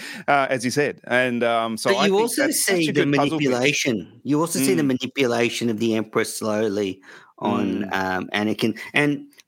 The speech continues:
Speaker 2: you know, with the Clone Wars, it's very interesting because I, I was lucky enough to come to it just in the last few years, l-, as the fi-, season seven came out.
Speaker 1: Ooh, good
Speaker 2: So
Speaker 1: one.
Speaker 2: I was able to just watch it all like it was all there. But I can only imagine the pain of the fans where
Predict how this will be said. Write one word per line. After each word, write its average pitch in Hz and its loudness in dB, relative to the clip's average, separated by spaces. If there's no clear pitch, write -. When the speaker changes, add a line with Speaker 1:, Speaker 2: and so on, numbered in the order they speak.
Speaker 2:
you 180 2
know, 170 4
with 269 0
the 381 4
Clone 151 2
Wars, 131 2
it's 117 -4
very 175 2
interesting 139 0
because 120 -2
I, - -4
I 185 2
was 202 2
lucky 156 2
enough 135 0
to 120 -2
come 123 0
to 120 0
it 107 -4
just 120 -2
in 117 2
the 107 0
last 101 -2
few 107 -2
years, 113 -2
l-, 147 0
as 139 4
the 131 4
fi-, 127 -2
season 113 0
seven 110 0
came 98 -4
out. 107 -2
Speaker 1:
Ooh, 110 -4
good 104 -6
Speaker 2:
So 127 0
Speaker 1:
one. - -8
Speaker 2:
I 135 4
was 165 2
able 143 2
to 120 -2
just 110 -4
watch 117 0
it 127 4
all 113 4
like 107 0
it 113 -4
was 107 0
all 101 0
there. 110 2
But 110 -2
I 123 -2
can 143 -2
only 170 2
imagine 120 0
the 101 -2
pain 139 0
of 101 -4
the 95 -6
fans 117 -6
where 101 -4